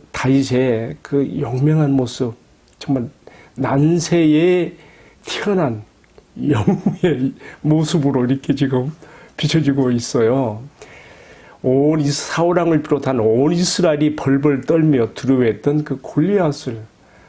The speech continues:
이제 갓 소년의 뒤를 벗어나는 이 다윗이 나가서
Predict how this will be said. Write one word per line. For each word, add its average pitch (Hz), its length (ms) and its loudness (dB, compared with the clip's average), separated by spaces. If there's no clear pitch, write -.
이제 143 240 0
갓 - 180 -2
소년의 190 520 0
뒤를 175 280 -4
벗어나는 143 600 -2
이 151 220 -2
다윗이 165 480 0
나가서 139 640 -6